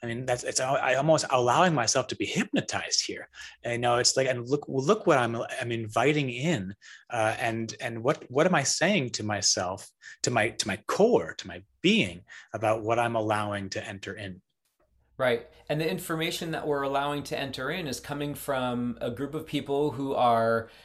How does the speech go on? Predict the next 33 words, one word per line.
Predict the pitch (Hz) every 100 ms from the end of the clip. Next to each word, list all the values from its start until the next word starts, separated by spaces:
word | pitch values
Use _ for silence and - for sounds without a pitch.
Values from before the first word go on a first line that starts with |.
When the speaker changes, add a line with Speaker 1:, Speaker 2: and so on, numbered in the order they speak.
| -
Speaker 2:
you | 135
know, | 123 113
coming | 110 - 151 147
up | 139 143
with | 131 127
this | 127 120 -
storyline | - - 139 156 139 117 107 107 104 117 123 - -
as | - 120 -
to | 135
what | 117 131 135
sells | - - 110 113 120 131 147
and | 123 113
what's | 127 -
cool | - - - 147 143 143
or, | 135 120 110 117 -
or, | 120
or | 120 123
what | 127 147 127
they | 107 127 160
want | 147 127 110 -
to | - 120 107 104 101 - -
express | 120 113 - - 117 113 -
and | 113 113
share. | - 117 110 131
And |
it | 143
may | 160 180
not | 185 180
be | 165
for | 160 147 -
our | 131 135
highest | 104 101 95 - -
benefit. | 107 90 - 65 - -